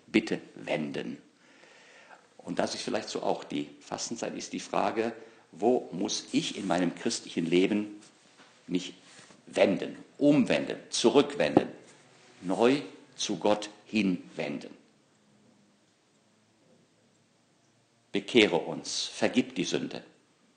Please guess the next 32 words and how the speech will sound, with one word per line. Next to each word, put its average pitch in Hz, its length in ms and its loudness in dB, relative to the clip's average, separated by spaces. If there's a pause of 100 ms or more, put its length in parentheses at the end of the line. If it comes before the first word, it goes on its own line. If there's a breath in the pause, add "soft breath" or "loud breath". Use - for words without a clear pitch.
(280)
Schenke, 135 420 -2
Herr, - 380 -4
uns - 260 -10
neu 92 320 0 (380)
dein 82 260 -2
Erbarmen. 73 480 -6 (840 soft breath)
Um 87 180 -8
diese 110 340 -4 (140)
Gnade 76 420 0 (220)
wollen 71 240 -2
wir 78 100 -2
dich - 160 -10
bitten. - 260 -2 (1400 loud breath)
Ja, 123 200 4
worum 143 220 4
es - 140 -4
also 92 160 0
geht 151 420 2 (1040 loud breath)
in 104 80 -10
der 101 100 -2
Fastenzeit, 101 500 -4
worum 90 220 2
es 85 100 -4
vor - 280 2
allem 110 280 6
geht, 85 300 2
sind - 380 -4
nicht - 220 -8
nur 90 100 -4 (640)
bestimmte - 440 -6
äußere 123 360 0
Dinge, 156 320 0